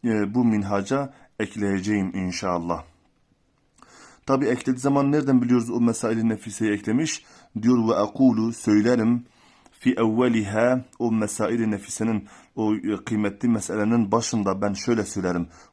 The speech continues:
"Kultu" ifadesini kullanırım. Zaten el-minhac derslerimize giriş yaptığımızda siz de göreceksiniz. Hatta mesela açın, böyle karıştırın sayfaları, bakın. "Kultu" diye başlayıp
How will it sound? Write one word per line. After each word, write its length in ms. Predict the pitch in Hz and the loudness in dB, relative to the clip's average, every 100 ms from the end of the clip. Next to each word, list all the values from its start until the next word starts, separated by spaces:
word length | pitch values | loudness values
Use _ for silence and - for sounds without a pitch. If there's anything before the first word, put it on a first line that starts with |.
| _ | _
"Kultu" 460 | - 123 104 - 131 | 0 0 0 0 2
ifadesini 720 | 123 - 101 98 95 - 117 | 2 0 -2 0 -4 0 -2
kullanırım. 600 | - 107 95 92 87 82 - - - - | -2 -2 0 0 0 -2 -8 -20 -16 -8
Zaten 400 | 101 127 127 120 | -2 0 0 -2
el-minhac 600 | 113 107 107 101 123 113 | -2 0 0 0 -2 -2
derslerimize 600 | 107 101 107 104 101 120 | -4 -4 -4 -4 -2 -2
giriş 360 | 113 107 104 - | -4 -8 -8 -6
yaptığımızda 440 | 104 - 107 139 | -6 -4 -6 -4
siz 140 | 135 120 | -6 -6
de 60 | |
göreceksiniz. 640 | 104 101 98 117 - 101 | -2 0 0 -2 -4 -6
Hatta 460 | 101 127 - 135 131 - - - _ | -4 -4 -2 -2 -2 -8 -20 -20 _
mesela 300 | 123 117 120 | -4 -4 -4
açın, 420 | 120 127 - 117 113 | -2 -2 -2 -2 0
böyle 340 | 117 113 113 | 0 0 -2
karıştırın 520 | - 110 104 - 123 | -2 -2 -2 -6 -6
sayfaları, 540 | 104 107 101 104 107 104 | -4 -4 -4 -2 -2 0
bakın. 380 | 117 - 135 131 - - _ | -2 -2 -4 -4 -12 -20 _
"Kultu" 420 | - 117 101 131 | -4 -4 -2 -4
diye 220 | 113 113 101 | 0 0 0
başlayıp 520 | 101 - 120 147 | -2 -2 -2 -2